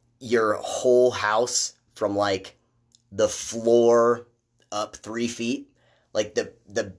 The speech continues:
that baseboard, that three feet area from the floor up, you look at it completely differently, you know? All of a sudden, she's chewing on an H D M I cord from a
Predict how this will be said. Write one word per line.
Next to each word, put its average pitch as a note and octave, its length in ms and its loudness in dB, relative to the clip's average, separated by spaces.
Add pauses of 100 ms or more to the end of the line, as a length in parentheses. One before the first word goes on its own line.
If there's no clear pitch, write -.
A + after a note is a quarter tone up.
(340)
that A2+ 400 -2
baseboard, A#2+ 560 2
that G2 220 -2
three C3 180 -4
feet B2+ 240 -4
area A2 380 4
from G#2 140 -6
the G2 60 -6
floor A#2 380 2
up, G2+ 320 0 (540)
you C#3+ 140 4
look D3 160 8
at B2+ 100 4
it A2 100 0
completely C#3 480 0
differently, G#2+ 540 0
you G2+ 80 -2
know? G#2+ 240 2
All G#2+ 160 2
of A2 60 -2
a G2 60 -8
sudden, G#2+ 360 0
she's G2 400 -6 (480)
chewing A2+ 300 0
on G#2 160 2
an G2+ 40 -6
H G#2+ 280 -4
D A2 100 -4
M G2+ 100 -2
I G2+ 180 0
cord G2 420 -2
from F#2+ 180 -4
a F2 260 -8